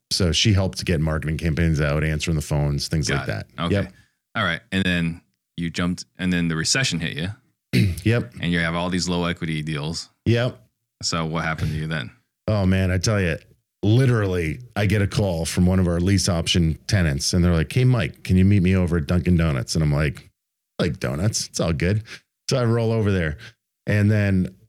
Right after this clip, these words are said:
Speaker 1: I sit down, and they're like, "Listen, just wanna be professional." And these are people with big jobs. Like, they're working for, like, Honeywell or, like, any of the big I B M, any of these big companies in the Charlotte market. They're professional people. And they're
Speaker 2: Mm-hmm.
Speaker 1: like, "I lost my job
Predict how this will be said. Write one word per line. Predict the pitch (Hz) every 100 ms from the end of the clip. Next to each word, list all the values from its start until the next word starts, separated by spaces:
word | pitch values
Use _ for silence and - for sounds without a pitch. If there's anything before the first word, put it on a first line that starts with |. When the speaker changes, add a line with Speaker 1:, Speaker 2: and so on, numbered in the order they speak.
| -
Speaker 1:
I | 95
sit | - 110
down, | 107 95 95
and |
they're | 90 87
like, | 85 82 - -
"Listen, | 110 - 101 71 -
just | 113 -
wanna | 127 120
be | 117
professional." | 107 101 104 107 - 90 71 -
And | 101
these | 165
are | 285
people | - 269 202
with | 110 73
big | 107 76
jobs. | 92 73 110 -
Like, | 92 82
they're | 98 95
working | 104 98 101
for, | -
like, | 80 76
Honeywell | - 104 101 95 92 90 90
or, | 76 69 - - _ _ _
like, | - 85 80 - -
any | 120 120
of | 117 82
the | 76
big | 98 95 76
I | 78 92
B | 92 92
M, | 92
any | 95
of | 104
these | 87
big | 95 82
companies | 92 82 82 76
in |
the | 80
Charlotte | - 87 76
market. | 87 87 73 - - - _ _ _ -
They're | 147
professional | 131 127 135 135 95 87
people. | 110 110 76 62
And | 67 95
they're |
Speaker 2:
Mm-hmm. | 95
Speaker 1:
like, | 90 87 - _ _ _ _ _
"I | - 127 156
lost | 117 113 110 -
my | 95 85
job | 85 85 71 58 65